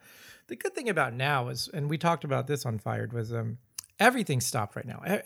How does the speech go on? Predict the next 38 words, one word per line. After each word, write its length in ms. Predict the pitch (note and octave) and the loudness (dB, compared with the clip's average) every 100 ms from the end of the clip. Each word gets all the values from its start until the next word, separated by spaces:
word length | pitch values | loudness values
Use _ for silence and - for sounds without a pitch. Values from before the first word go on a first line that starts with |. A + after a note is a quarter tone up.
| F3 | -6
e-, 20 | |
there's 400 | F3 F#3+ G3+ G3 | -6 0 0 2
nothing 440 | A#3 B3 F#3 D3 - | 0 2 2 0 -2
surprising 640 | - C3+ - F#3+ D3+ B2 | -4 -2 0 2 2 -2
right 160 | A2 B2 | -4 -6
now. 100 | A#2+ | -4
It's 120 | - | -2
not 140 | G3 | 0
like, 200 | E3+ B2+ - | 0 -2 0
"Oh, 400 | E3 D3 B2+ C3 F3+ | 6 6 6 2 -2
just 360 | D3 E3 - - | 2 2 2 2
the 160 | C3+ | 2
design 500 | A#2+ A#2+ C#3+ D3 C#3 | 4 2 4 2 2
world 180 | A#2 A2 | 0 -2
is 120 | G#2+ | -2
having 260 | A#2+ A2 A2+ | -2 -2 -4
a 80 | G#2+ | -4
hard 240 | A#2 G#2+ | -4 -2
time." 400 | A2+ B2+ G#2+ G#2+ - _ _ _ _ - | 0 0 0 -2 -6 _ _ _ _ 0
Everything 380 | A3 B3+ A3+ C#3+ | 2 4 2 2
is 100 | C3 | 0
stopped, 440 | - G#3+ G#2 - | 2 2 2 0
right? 180 | C3+ - | -2 2
So 80 | F#3 | 0
if 100 | - | 0
anyone 360 | A3 D4 G#3+ C3 | -2 0 0 0
tells 280 | E3 G3+ | 2 2
you 100 | D3+ | 0
right 100 | B2+ | -2
now 160 | B2 B2 | -2 -2
they've 160 | B2 A#2+ | 0 -2
been 160 | A#2 | -2
let 220 | A2 G2+ | -4 -4
go 240 | G3+ G#3+ F#3 | -2 0 2
or 140 | B2 | 0
furloughed 500 | - G3+ F3 D3 C#3 | -2 0 0 0 -2
or 160 | C#3+ - | -6 -6
fired, 480 | - F#3 F3 C3+ | 2 4 4 0